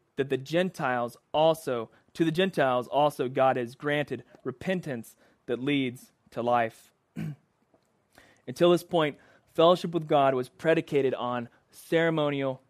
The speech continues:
purity. But now, fellowship with God is marked by the presence of the Holy Spirit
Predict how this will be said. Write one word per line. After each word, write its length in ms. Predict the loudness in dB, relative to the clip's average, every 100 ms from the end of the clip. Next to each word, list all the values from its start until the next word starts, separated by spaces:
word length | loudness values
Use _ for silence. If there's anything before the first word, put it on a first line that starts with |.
| _
purity. 560 | -2 0 0 -2 -8 _ _ _ _ _ _ _
But 100 | -4
now, 500 | 0 4 4 2 0 0
fellowship 500 | 4 4 4 -4 -6
with 140 | -6
God 380 | 0 2 2 0 _ _ -14
is 180 | -12 -4
marked 380 | 2 2 0 -2
by 360 | 0 0 -6 _ -16
the 60 | -16
presence 520 | -2 2 2 0 -4
of 80 | -4
the 80 |
Holy 280 | -2 0 -2
Spirit 460 | -2 -4 -2 -2